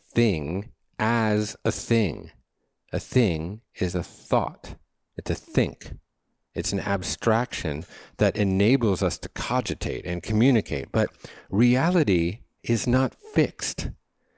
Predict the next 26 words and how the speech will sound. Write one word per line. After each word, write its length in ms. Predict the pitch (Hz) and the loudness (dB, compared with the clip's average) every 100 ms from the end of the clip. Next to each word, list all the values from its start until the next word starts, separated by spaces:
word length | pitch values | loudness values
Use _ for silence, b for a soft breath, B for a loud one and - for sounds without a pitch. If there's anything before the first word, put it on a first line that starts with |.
| _ - | _ -2
Matter 480 | 107 156 139 80 | 2 2 2 2
can 220 | 87 110 104 | 0 0 2
be 140 | 104 | 0
understood 560 | - 117 107 - 120 110 | 2 2 2 2 2 2
as 280 | 95 104 95 - | 2 -2 -2 -2
energy, 640 | 113 139 110 76 - - _ b b b - | 2 4 2 0 -10 -14 _ b b b -4
a 100 | 104 | -4
dance 600 | 95 - 117 131 127 98 | 0 0 2 2 0 0
of 160 | 90 | -2
vibrating 840 | 82 82 - 120 107 104 101 90 87 | -2 -4 -2 -4 -2 -2 -2 -4 -6
particles 720 | - 110 120 101 - 69 - | -4 0 2 2 -2 -4 -4
in 80 | 82 | -8
a 60 | - - | -8 -10
constant 680 | - - 127 123 - 90 - | -10 -6 -6 -6 -6 -8 -6
state 480 | - - 95 87 | -8 -2 -2 -2
of 160 | 92 87 | -8 -14
construction 960 | - 76 - - 95 - - 64 65 - | -10 -8 -6 -4 -4 -4 -8 -8 -12 -14
and 300 | 92 78 82 | -12 -12 -10
destruction. 800 | - 101 - - - - - - - B B B B | -4 -4 -4 -6 -8 -8 -16 -16 -18 B B B B
And 340 | 107 95 92 - b b | -2 0 -2 -6 b b
like 400 | 85 92 107 113 | -2 0 2 0
a 40 | 104 | -2
subatomic 800 | - 95 95 - 98 92 85 - | -2 -2 -2 -2 -2 -2 -6 -6
particle, 540 | - 95 92 62 - | -4 -4 -4 -10 -10
I 280 | - 98 104 | -4 -4 -4
fill 760 | 95 - - 113 110 104 98 | -6 -14 -2 4 4 4 2